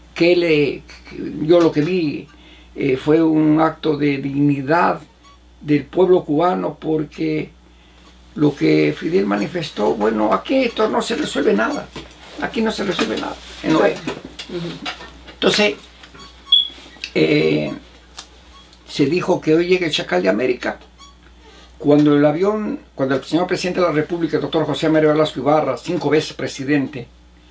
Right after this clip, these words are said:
Speaker 1: que conocía muy bien, que conocía muy bien, eh,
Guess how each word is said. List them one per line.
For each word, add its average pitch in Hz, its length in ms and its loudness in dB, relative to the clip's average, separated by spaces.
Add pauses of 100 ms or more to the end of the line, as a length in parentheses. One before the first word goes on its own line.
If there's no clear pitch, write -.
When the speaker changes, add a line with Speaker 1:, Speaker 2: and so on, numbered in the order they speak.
(340)
Speaker 1:
que 127 120 -4
conocía 123 360 0
muy 143 140 6
bien, 131 380 0 (800)
que - 120 -8
conocía 123 400 -2
muy 135 140 0
bien, 135 500 -4 (100)
eh, - 460 -12